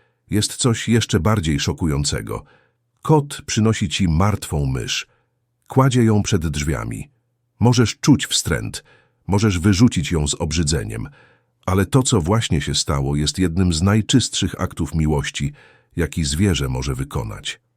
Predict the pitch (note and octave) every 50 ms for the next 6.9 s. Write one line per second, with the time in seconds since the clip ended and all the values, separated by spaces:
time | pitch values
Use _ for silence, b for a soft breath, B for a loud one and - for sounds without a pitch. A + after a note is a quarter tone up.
0 | _ _ _ _ _ - C3 B2 - B2+ G#2+ - A#2 G#2 G2 F#2 - G#2 F2+ F2+
1 | E2+ - - F2+ F2+ E2 D#2 D2 C#2+ C#2 C#2+ - - D#2 C#2+ B1+ C2+ B1 A#1 A1+
2 | A1 - - _ _ _ _ _ _ _ _ _ - G#2 G#2+ G2 G2 A#2 G2+ D#2+
3 | C#2+ C#2 C#2+ - D#2+ C#2+ C#2 C#2+ C#2 D2 C#2+ C2+ C2 B1 B1 A1+ B1+ C#2+ C#2 -
4 | - D2+ B1 - - - - - - _ _ _ _ _ - B2 B2 A#2+ A2+ A#2+
5 | A#2 - F#2+ F2 - - A2+ G#2 G2 - - F2+ E2 D2 D#2+ D2 E2+ E2+ F2 D#2
6 | - D#2 D2+ - C#2+ D2 - D#2 C#2+ - - - - - A2 G#2+ A2 A#2